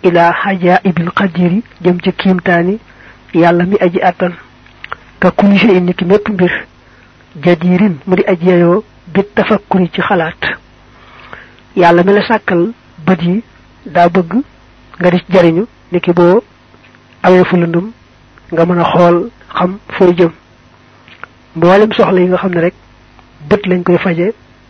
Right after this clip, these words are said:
man nga koy faj ci say bët, ndax loolu moo tax Yàlla defal la ko. Waaye nag, bul def nit ku sàggan, sàggan koo xam ne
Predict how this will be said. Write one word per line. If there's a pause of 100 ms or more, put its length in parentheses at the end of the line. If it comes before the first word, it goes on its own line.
(640)
man
nga
koy
faj (1300)
ci
say
bët, (220)
ndax
loolu (1300)
moo
tax
Yàlla (500)
defal
la
ko. (260)
Waaye
nag, (2000)
bul
def
nit
ku
sàggan,
sàggan
koo
xam
ne